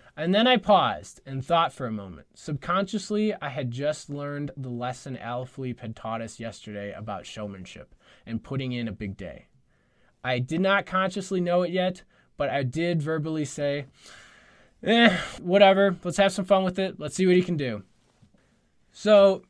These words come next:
before we go on about how van der Poel tears up the script of this race, let's praise another player.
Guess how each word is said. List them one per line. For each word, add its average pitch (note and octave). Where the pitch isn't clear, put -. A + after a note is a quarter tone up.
before C#4+
we D#4+
go C#4
on F3
about D3+
how D#3+
van E3+
der G3
Poel F#3
tears G3+
up A3
the G#3
script E3+
of D3
this D3
race, G#2+
let's C4+
praise F3+
another D3
player. G2